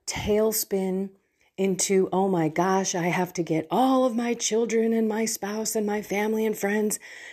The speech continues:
converted over to Catholicism." Let me remind you that not even Jesus could do many miracles in his own town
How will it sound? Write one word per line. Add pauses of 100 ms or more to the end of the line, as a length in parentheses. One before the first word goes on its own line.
(100)
converted
over
to
Catholicism." (1040)
Let
me
remind
you (420)
that
not
even
Jesus
could
do
many
miracles
in
his
own
town